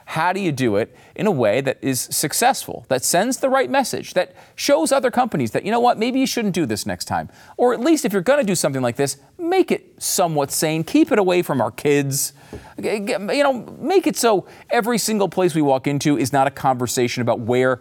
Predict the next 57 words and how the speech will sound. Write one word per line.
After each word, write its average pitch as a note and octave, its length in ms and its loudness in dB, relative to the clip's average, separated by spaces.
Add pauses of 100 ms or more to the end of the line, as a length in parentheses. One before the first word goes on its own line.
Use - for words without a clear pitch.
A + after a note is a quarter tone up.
(140)
someone B2+ 520 0
might A2+ 160 0
be A2+ 80 -2
putting G2+ 280 -2
their G#2+ 100 -2
genitals. F2 520 -6 (300)
I, G#3 120 -2
I B3 60 0
mean, C#4+ 120 2
that's D4+ 140 2
the, D#4+ 200 0
I, B3 140 2
I C4 100 0
don't F#4+ 120 2
think C#4 80 4
it's E3 100 -2
a, A2 120 -2 (460)
it's - 80 -8
a F#3 80 4
high F4+ 480 2
bar D3 240 2
to A#2+ 80 -6
clear, B2 460 -2 (240)
but D3+ 160 0
for D#3 80 -2
this F3 120 0
society D#3 400 0
right A#2 160 0
now, G#2 360 0 (400)
it C3 160 0
kind A#2 200 0
of B2+ 120 0
is. G#2+ 200 0
So - 140 -2
even D#4+ 220 2
though C4 80 4
I G3+ 100 4
don't G3 140 0
like F3 120 2
the D#3+ 80 -2
word C#3+ 160 0
boycott, C3 380 0
let's A#3+ 140 -2
call G#3+ 300 0
it E3 60 0
anyway C3 280 0
the C3+ 80 2
boycott E3 600 0
formula. F#2 640 -2 (400)
And F3+ 180 2
let's C4 220 2
look A#3+ 240 -2
at - 100 -4
some A#3 360 0
of B3 100 -2
the C4 80 -2
things D3 580 -2